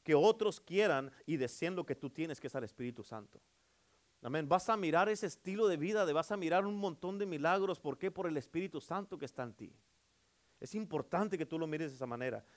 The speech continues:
Ahora, eso es lo bueno de este beneficio. Ahora, lo peligroso de esta escritura de Juan dieciséis, lo que te leí ahorita, en Juan dieciséis, del, del ocho al once,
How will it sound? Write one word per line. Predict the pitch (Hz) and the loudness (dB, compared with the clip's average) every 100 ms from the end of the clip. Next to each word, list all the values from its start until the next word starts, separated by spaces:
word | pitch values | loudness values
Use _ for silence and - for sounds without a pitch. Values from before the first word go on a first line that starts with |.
| - | 6
Ahora, | 151 175 117 - _ _ _ _ _ - | 8 8 6 -2 _ _ _ _ _ -4
eso | 202 233 | -2 2
es | |
lo | 220 | 2
bueno | 156 151 240 180 | 4 4 4 2
de | |
este | 160 160 | -2 -4
beneficio. | 135 123 - 101 - - _ _ _ _ _ _ _ _ _ | -4 -6 -8 -10 -14 -20 _ _ _ _ _ _ _ _ _
Ahora, | 123 160 | 2 4
lo | 147 | 2
peligroso | 147 131 120 196 208 160 170 - _ _ _ _ _ _ _ _ _ _ _ | 2 2 4 2 2 -2 -6 -10 _ _ _ _ _ _ _ _ _ _ _
de | 127 | -4
esta | 139 | -4
escritura | 165 135 - 175 | -6 -6 0 2
de | 131 | 2
Juan | 147 160 | 2 0
dieciséis, | 147 123 165 151 | -2 -2 0 0
lo | 123 | -2
que | 117 | -6
te | 113 | -4
leí | 107 127 | -2 0
ahorita, | 151 165 110 110 - _ _ _ _ _ | -2 -2 -6 -8 -16 _ _ _ _ _
en | 107 | -18
Juan | - 123 | -6 -4
dieciséis, | 147 135 104 135 147 | -4 -8 -4 -2 -2
del, | 120 107 - | -4 -6 -10
del | 107 104 | -8 -4
ocho | 123 - | -4 -2
al | 127 | -4
once, | 135 110 95 | -4 -8 -18